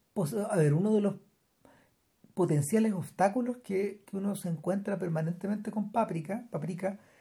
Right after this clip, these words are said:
es la, es la sensación de, es la sensación de que la película a ratos te está, te está, te está echando pa' afuera.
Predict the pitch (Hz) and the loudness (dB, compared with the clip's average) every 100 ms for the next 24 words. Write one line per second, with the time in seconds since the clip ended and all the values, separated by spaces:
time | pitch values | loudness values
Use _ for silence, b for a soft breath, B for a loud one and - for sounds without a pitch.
0 | b b 165 165 185 180 180 175 - 185 | b b -4 -2 0 0 0 -4 -6 -8
1 | 180 180 - 170 180 - 196 185 185 175 | -4 -4 -4 -8 -8 -8 -6 -4 -4 -2
2 | 170 165 160 156 151 147 139 131 123 - | 0 2 0 -2 -2 -2 -4 -6 -10 -12
3 | _ _ _ _ b b b b - 185 | _ _ _ _ b b b b -4 0
4 | 190 185 165 214 220 214 190 196 220 214 | 0 0 0 0 2 2 0 0 0 2
5 | 202 214 - 214 - 214 - 202 220 214 | 2 0 -4 -4 -2 -4 -4 -4 -2 -2
6 | - 160 220 214 208 180 165 - - - | -6 -6 -4 -2 0 0 0 -4 -10 -14